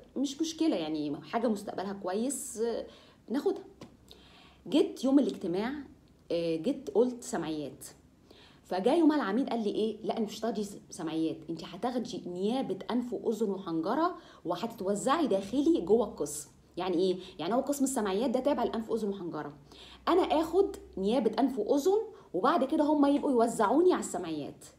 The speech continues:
فانا خفت، طب ما انا كده ممكن يدولي نيابه انف واذن من غير ما اتعين في الكليه، يعني ابقى نايب اخلص فتره الماجستير وباي باي باي باي.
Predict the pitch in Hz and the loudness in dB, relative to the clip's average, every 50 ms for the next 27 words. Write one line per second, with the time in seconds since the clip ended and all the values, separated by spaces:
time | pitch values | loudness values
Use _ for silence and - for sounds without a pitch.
0 | _ - - - _ _ - - - - 185 196 - 247 240 - - - - - | _ -14 -16 -14 _ _ -20 -12 -8 -8 -6 -2 -2 -2 -2 -2 -8 -18 -20 -20
1 | - 165 - - - - 147 165 180 - 208 185 185 208 208 - 208 170 - - | -20 -20 -16 -14 -12 -10 -8 -8 -6 -4 -2 -2 -2 -2 -4 -4 -4 -4 -6 -6
2 | - - 202 214 202 175 160 165 170 185 208 202 196 196 - 208 202 - - - | -4 -2 -2 -2 -2 -2 -2 0 0 0 0 -2 -2 -4 -4 -6 -6 -6 -6 -2
3 | - 220 226 220 262 277 285 277 - - - - - 170 175 180 160 170 202 214 | -2 -2 0 0 0 0 0 -2 -4 -10 -18 -10 -6 -6 -4 -4 -4 -2 -2 -2
4 | 214 196 202 - - 156 160 170 190 - - 226 - 294 262 254 285 320 311 - | -2 -2 -4 -6 -6 -6 -6 -6 -4 -6 -8 -4 -2 0 0 2 2 2 2 0
5 | - - - - - - 151 - - - - 165 170 180 185 220 240 233 - - | -2 -8 -14 -14 -12 -10 -10 -8 -8 -8 -6 -4 -2 -2 0 0 0 0 0 -2
6 | - - 185 196 196 196 - 196 196 - - - 190 160 156 151 160 156 - - | -4 -2 -2 -2 -2 -4 -6 -6 -6 -6 -6 -6 -6 -6 -6 -6 -8 -10 -10 -2
7 | - 208 214 262 151 - - - - 143 156 160 151 147 160 170 170 196 214 226 | 2 4 4 4 4 0 -6 -8 -6 -6 -4 -4 -4 -4 -4 -4 -2 0 0 2
8 | - 285 302 269 208 | 2 2 2 0 -2